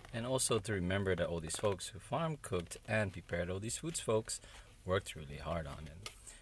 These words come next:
Please check the description below. We'll have timestamps so you can skip through the video in the parts you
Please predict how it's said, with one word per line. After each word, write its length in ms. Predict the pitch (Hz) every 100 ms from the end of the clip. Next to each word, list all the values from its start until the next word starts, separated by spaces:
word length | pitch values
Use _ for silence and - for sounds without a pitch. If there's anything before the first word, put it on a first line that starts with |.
| - -
Please 220 | 135 120
check 240 | - 135 -
the 200 | 110 113
description 720 | 95 98 - 123 107 - 107
below. 380 | 101 98 113 147
We'll 220 | 143 110
have 220 | 98 95 -
timestamps 680 | 151 170 175 - 165 165
so 120 | -
you 80 | 92
can 180 | - 90
skip 360 | 87 - 165 -
through 140 | 139
the 100 | 123
video 300 | 104 104 104
in 80 | 90
the 100 | 78
parts 400 | - 78 -
you 60 | -